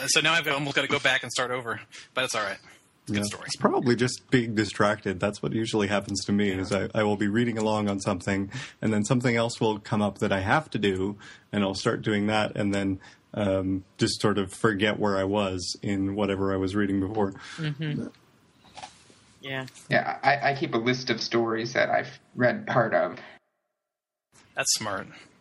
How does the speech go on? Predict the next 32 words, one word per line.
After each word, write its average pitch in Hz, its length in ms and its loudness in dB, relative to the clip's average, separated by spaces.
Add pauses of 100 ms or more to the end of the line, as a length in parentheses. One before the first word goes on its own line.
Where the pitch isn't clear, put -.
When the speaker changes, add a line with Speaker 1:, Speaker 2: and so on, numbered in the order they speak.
(840)
Speaker 2:
Oh, 170 60 -2
that's - 160 -2
a 117 40 0
good 107 140 0
idea. 104 320 0 (960)
Speaker 3:
Yeah, 185 300 2
and 196 300 -4 (680)
that 214 220 2
would 269 160 0
be 269 100 0
really 233 240 0
good, 220 320 2
especially 202 800 0
if 190 180 -4
you 185 240 2 (180)
put - 340 -4
the 185 100 0
last 175 280 2
chapter 185 380 -2
that 262 160 -4
you 269 140 -2
read, 262 320 0
'cause 196 180 -2 (180)
there's 196 320 -2
times 214 320 -2
where 190 120 2
I 190 100 4
go 190 160 -4
back 175 300 0
and 170 80 -4
I'm 156 80 -6
like, 143 180 -4